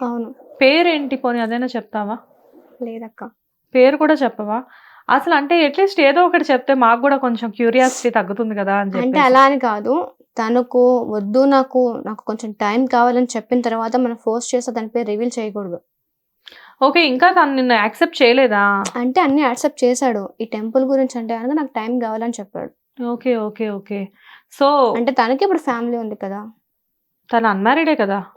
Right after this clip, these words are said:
Speaker 1: మ్యారీడే.
Speaker 2: మ్యారీడా?
Speaker 1: అవును.
Speaker 2: అతనికి పెళ్ళయిందా?
Speaker 1: అవును.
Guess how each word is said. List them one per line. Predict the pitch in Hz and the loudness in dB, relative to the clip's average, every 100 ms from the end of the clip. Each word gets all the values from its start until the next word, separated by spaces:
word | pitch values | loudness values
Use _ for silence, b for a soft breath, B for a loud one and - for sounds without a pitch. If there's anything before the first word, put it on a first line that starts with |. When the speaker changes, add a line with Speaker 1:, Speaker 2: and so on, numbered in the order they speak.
| - | -8
Speaker 1:
మ్యారీడే. | 233 240 226 247 _ _ _ _ - | -8 -6 -8 -12 _ _ _ _ -2
Speaker 2:
మ్యారీడా? | 226 233 370 311 196 185 - _ - 233 | 2 4 4 4 2 0 -6 _ -12 -8
Speaker 1:
అవును. | 233 233 233 _ _ _ _ _ _ _ _ - | -6 -8 -12 _ _ _ _ _ _ _ _ -10
Speaker 2:
అతనికి | 233 277 - | -4 -4 0
పెళ్ళయిందా? | 240 226 294 370 240 196 196 277 466 254 | 2 4 4 2 2 4 4 2 0 -4
Speaker 1:
అవును. | 233 247 | -8 -10